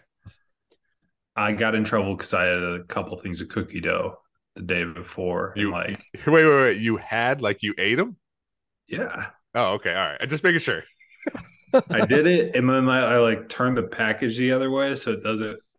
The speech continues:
Speaker 1: face it. And this is like, that's a future gym problem. Like,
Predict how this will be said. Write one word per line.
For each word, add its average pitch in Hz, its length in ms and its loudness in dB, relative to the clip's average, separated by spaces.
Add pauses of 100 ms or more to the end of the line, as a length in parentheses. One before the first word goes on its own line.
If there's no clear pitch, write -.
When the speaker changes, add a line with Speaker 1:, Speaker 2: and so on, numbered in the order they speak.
(120)
Speaker 1:
face 110 440 -2
it. 120 360 -2
And 117 160 -4
this 107 280 -4
is 107 80 -12
like, 104 260 -4 (240)
that's 127 200 -2
a 120 40 -6
future 120 400 -4
gym 107 300 -4
problem. 123 520 -2 (160)
Like, 113 360 0